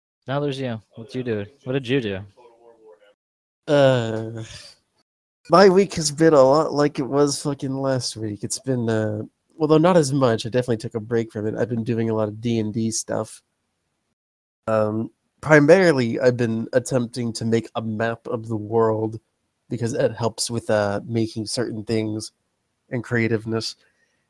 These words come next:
Speaker 2: And I've restructured the story to be something completely different from what it was previously, because previously it was basically just a giant railroad,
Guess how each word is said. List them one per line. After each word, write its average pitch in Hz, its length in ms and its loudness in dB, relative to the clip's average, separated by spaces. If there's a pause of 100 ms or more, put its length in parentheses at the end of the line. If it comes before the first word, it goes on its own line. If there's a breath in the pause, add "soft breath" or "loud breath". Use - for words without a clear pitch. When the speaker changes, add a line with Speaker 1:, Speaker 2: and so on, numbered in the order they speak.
(160)
Speaker 2:
And 117 300 -2
I've 117 420 2
restructured 117 1080 -4
the 110 100 -4
story 117 360 -2
to 113 60 -4
be 117 120 -4
something 117 360 -6
completely 127 360 -2
different 123 300 -2
from 127 160 -4
what 123 100 2
it 127 120 0
was 131 280 0
previously, 151 540 -2
because 135 300 -6
previously 170 540 -2
it 165 40 -4
was 147 160 -4
basically 160 460 -4
just 151 240 -6
a 139 40 -2
giant 135 380 -4
railroad, 113 680 -2